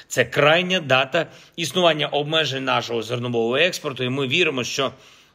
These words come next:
європейська сторона виконає зобов'язання щодо цієї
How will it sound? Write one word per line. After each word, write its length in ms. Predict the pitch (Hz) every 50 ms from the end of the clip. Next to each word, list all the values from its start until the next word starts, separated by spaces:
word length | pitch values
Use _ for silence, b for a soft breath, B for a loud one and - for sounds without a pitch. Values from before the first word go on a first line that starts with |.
| B
європейська 640 | 123 120 117 120 120 127 127 143 143 131 - - 127
сторона 380 | - - 131 123 127 147 156
виконає 560 | 143 127 117 151 156 123 151 151 139 135 131 123
зобов'язання 800 | 120 135 120 117 117 117 120 117 110 113 156 165 151 139 131 120
щодо 340 | - - 135 123 117 117
цієї 500 | 107 - - 113 107 107 110 107 104 107